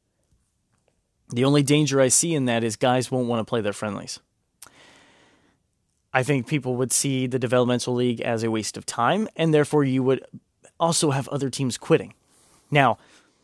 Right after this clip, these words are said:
a few managers have come to me, and I'm, I'm, I could count up to eight different managers have brought this to my attention. Um,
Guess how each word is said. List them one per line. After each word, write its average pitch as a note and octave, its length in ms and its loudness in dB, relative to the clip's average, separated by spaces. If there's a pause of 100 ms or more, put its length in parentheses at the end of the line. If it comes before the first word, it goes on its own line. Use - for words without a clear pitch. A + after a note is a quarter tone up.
(180)
a C#3+ 80 -8
few F#3 180 0
managers E3 440 2
have A#2 160 -2
come C#3+ 220 -2
to D#3+ 100 -2
me, E3+ 200 -4 (240)
and C#3 120 2
I'm, D#3 160 2
I'm, D3 200 -2
I C3 140 -2
could B2 220 -14
count - 420 -2 (640)
up D3 120 -4
to E3 200 -2
eight G3 140 -2
different D#3+ 280 0
managers C3+ 480 0
have B2+ 200 0
brought C3 240 2
this C3+ 180 -2
to C#3 120 -2
my A2+ 160 0
attention. G#2+ 640 -4 (600)
Um, A2 540 2